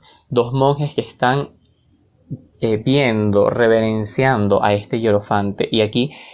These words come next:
está representada también esa necesidad de buscar la trascendencia, la guía hacia lo trascendente. Es ese deseo de poder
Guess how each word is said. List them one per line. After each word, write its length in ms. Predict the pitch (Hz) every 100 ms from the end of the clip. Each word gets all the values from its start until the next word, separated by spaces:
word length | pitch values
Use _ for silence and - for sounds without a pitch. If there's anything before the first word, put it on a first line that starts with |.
| -
está 320 | 127 - 135
representada 540 | 139 143 147 139 131 131
también 420 | 151 139 147 -
esa 340 | 131 131 - 147
necesidad 920 | 147 147 117 110 - 110 113 113 127
de 180 | 127
buscar 720 | 131 113 104 - 117 120 151 - _ _ _ _ _ _ _ _ _ _
la 240 | 123 120
trascendencia, 840 | 123 117 - 107 110 113 101 - -
la 260 | 113 110 110
guía 360 | 110 127 156
hacia 440 | 147 113 - 120 107
lo 140 | 107
trascendente. 1000 | 107 104 - 104 101 101 101 98 98 - _ _
Es 120 | 127
ese 260 | 139 147 160
deseo 680 | 123 110 107 - 120 131 139
de 80 |
poder 580 | 127 - 107 110 117 123